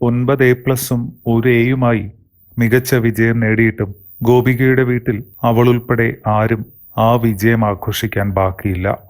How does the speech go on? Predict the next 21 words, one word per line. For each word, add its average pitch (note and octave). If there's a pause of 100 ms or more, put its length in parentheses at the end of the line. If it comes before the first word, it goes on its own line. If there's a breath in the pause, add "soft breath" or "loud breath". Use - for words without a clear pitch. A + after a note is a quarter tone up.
(240)
ഫലം G#2+
വന്നപ്പോൾ A2+ (220)
നാട്ടുകാരും A#2
കൂട്ടുകാരുമെല്ലാം A#2 (120)
ആദ്യം G#2+
അന്വേഷിച്ചത് G#2+ (360)
ഗോപികയുടെ A2
പരീക്ഷാഫലമാണ്. F#2+ (300)
മികച്ച D#3
വിജയം D#3+
പ്രതീക്ഷിച്ചെങ്കിലും B2+ (140)
ആ A2+
വിജയം A2 (260)
എല്ലാവർക്കും A#2 (220)
വേദനയാണ് A2+
സമ്മാനിച്ചത്. F#2 (420)
പത്താം A2+
ക്ലാസ് A#2
കഴിഞ്ഞ് A#2
പിറ്റേ B2
ദിവസം A#2